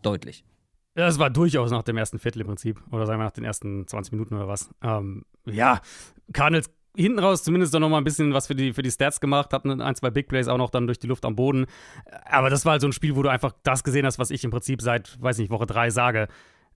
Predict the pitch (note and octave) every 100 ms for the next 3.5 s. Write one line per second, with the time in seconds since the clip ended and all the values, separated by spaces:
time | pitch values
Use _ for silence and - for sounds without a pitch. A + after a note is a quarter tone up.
0 | _ C3+ D3+ C3 D#3 C3 A#2 - A2 G#2+
1 | - G#2+ - - _ _ - - C3+ B2
2 | - D3 - A#2 A2 G#2 C3 B2 - B2+
3 | - A2 - B2 A#2